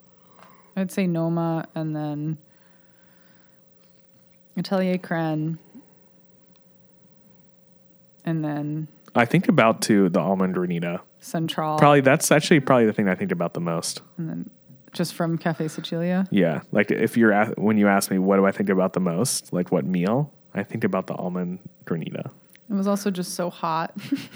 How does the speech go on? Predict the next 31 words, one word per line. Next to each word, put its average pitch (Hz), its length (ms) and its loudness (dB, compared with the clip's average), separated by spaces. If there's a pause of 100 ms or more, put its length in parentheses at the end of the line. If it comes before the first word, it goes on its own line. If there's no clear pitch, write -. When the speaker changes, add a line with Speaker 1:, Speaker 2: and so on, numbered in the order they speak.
Speaker 1:
<laughs> - 400 -2
We 233 220 6
would 208 120 2
just, 185 140 0
like, 185 160 -2
stumble 185 500 2
down 175 260 2
this 170 180 -2
hill. 151 360 -2 (400)
Speaker 2:
Yeah. 92 340 2 (100)
Speaker 1:
<laughs> - 140 -4
And 185 220 4
just, 170 320 -6 (600)
uh, 175 80 -2
the 175 120 -2
way 185 140 2
the 180 100 2
waiters 170 440 -2
would 156 160 -6
look 156 160 -8
at 165 160 -2
us 175 260 -4
when 175 80 -4
it 151 60 -4
was 165 120 -6
our 151 120 -4
third 156 360 -6
visit 156 360 -4
of 147 160 -8
the 143 60 -8
day. 147 440 -6